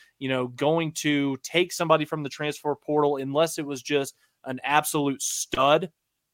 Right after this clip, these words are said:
And Oklahoma got one today with the commitment of, of Dion, uh, of Dion Burks. And again, the rich get richer, Jackson Arnold.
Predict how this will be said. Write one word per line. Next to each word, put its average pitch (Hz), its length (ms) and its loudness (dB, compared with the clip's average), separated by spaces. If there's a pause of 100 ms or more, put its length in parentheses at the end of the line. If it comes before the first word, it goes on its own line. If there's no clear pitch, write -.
(260)
And 151 140 2
Oklahoma 180 420 8
got 143 260 8
one 123 140 -4
today 123 260 -6
with 131 160 -4
the - 80 -10
commitment 135 420 -2
of, 127 280 -6
of 127 220 -6
Dion, 127 500 -4
uh, 120 240 -10
of 127 100 -10
Dion 131 340 -2
Burks. 127 300 0
And 120 160 -6 (340)
again, 135 240 2
the 131 100 0
rich 170 280 2
get 160 140 6
richer, 160 340 0
Jackson 147 420 4
Arnold. 147 320 6